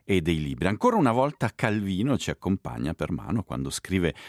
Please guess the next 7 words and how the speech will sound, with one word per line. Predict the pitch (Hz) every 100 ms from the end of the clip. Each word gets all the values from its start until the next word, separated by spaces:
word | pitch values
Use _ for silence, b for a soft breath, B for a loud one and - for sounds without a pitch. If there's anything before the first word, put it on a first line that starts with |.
| b -
nell'ottantaquattro | 101 98 95 - 101 - 123 117 92 78 - 123
queste | - - - -
parole: | 76 62 64 -
"Penso | 165 165 - 85
che | - 127
la | 131 107 -
lettura | 98 107 - 151 180 190